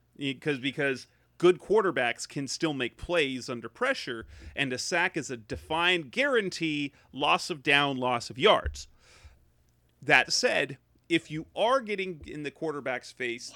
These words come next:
you do, you do increase the likelihood of good things happening for the defense, which is what has been happening. They are pressuring. They are, they do have a good pressure rate. They just don't have a good sack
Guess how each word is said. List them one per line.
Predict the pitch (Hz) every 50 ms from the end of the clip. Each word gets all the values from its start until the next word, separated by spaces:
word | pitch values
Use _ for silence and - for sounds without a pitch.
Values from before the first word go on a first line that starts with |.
| - -
you | 139 143 135
do, | 113 127 156 165 170 139 - - _ _
you | - 151 147 147
do | 120 143 170 170 165 165 147 - - _ - 185 - _ _ _ _ _ _
increase | 160 170 180 196 180 - - - 180 185 175 -
the | - - 147
likelihood | 139 139 156 165 165 - 151 147 139 123 135 131 131 131 120 127 - -
of | - 127 123 120 117 120 113 - - 123 120 123
good | 117 180 226 214
things | - - 226 202 190 165 -
happening | - 143 143 - - 123 123 120
for | - 135 131
the | 110 113
defense, | 107 147 160 156 - - 127 123 -
which | 131 135 -
is | 139 127 107
what | 113 113 110 123 127 113 - _ _ _
has | _ - 117 110 110 104
been | 104 110 104
happening. | 107 117 107 104 - - 82 58 64 - - - - _ _
They | 131 139 - - _
are | - 160 175 170 160
pressuring. | 165 - 165 170 165 - - 123 117
They | 120 135 135 131
are, | 135 143 151 135 131 -
they | 139 139
do | 123 113 170 190
have | 170 151 156 139
a | 135 127
good | 120 110 147 143 120 -
pressure | - - 151 139 131 - - 139 127
rate. | 113 117 123 120 123 - - - - - _ _
They | - 143 139
just | 120 139 127 117 120 107
don't | 139 131 185 - _
have | - 131 113
a | 113
good | 104 - 104
sack | - - - - - - - 123 107 104 -